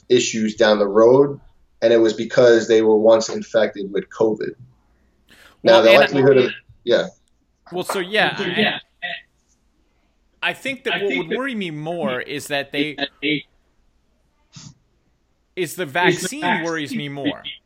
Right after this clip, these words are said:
Speaker 2: Like, I don't really have a problem with the tests if they have people that are willing to volunteer to participate in the test. Because, again, if you're upfront with people that, like, "Look, we still don't know the long-term risks,"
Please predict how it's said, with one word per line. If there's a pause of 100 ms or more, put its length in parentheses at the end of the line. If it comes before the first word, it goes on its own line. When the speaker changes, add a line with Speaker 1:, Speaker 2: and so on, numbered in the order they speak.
(580)
Speaker 2:
Like,
I
don't
really
have
a
problem
with
the
tests
if
they
have
people
that
are
willing
to
volunteer
to
participate
in
the
test.
Because,
again,
if
you're
upfront
with
people
that,
like,
"Look,
we
still
don't
know
the
long-term
risks,"